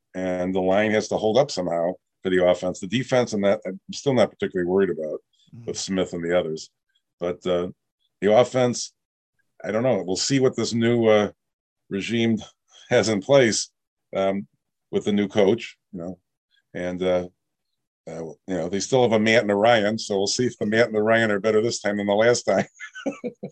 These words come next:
Speaker 1: The
Speaker 2: It's
Speaker 1: guys
Speaker 2: true.
Speaker 1: in charge, I mean.
Speaker 2: They be-, they better be. They better
Speaker 1: Yeah.
Speaker 2: be. And here's the thing. You wanna talk about the parallels between the Bulls and the Bears?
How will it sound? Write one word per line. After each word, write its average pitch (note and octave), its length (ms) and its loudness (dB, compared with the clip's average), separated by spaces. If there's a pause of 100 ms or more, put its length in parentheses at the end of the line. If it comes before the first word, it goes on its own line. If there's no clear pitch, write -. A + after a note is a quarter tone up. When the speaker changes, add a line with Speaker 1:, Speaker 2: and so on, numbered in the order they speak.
(420)
Speaker 1:
The C3 80 -10
Speaker 2:
It's A2+ 80 -4
Speaker 1:
guys A#2 140 4
Speaker 2:
true. G#2+ 100 0
Speaker 1:
in G#2 60 0
charge, G#2 380 6
I F#2+ 60 2
mean. F2+ 280 -4 (260)
Speaker 2:
They C#3+ 120 -2
be-, A#2 120 -8
they C3+ 120 6
better D#3+ 240 2
be. B2 260 -4 (140)
They D3+ 160 4
better D#3+ 260 4
Speaker 1:
Yeah. G3+ 140 6
Speaker 2:
be. C#3+ 100 0
And D3 140 0
here's E3+ 180 2
the E3+ 80 -4
thing. D3 240 -4 (160)
You C3+ 140 -4
wanna F#3+ 180 4
talk G3+ 240 -4
about F#3+ 320 2
the D#3+ 80 -4
parallels E3 460 0
between D#3 260 -10
the D3 60 -4
Bulls D#3 540 0
and C3+ 200 -4
the B2 40 -8
Bears? D3 460 -2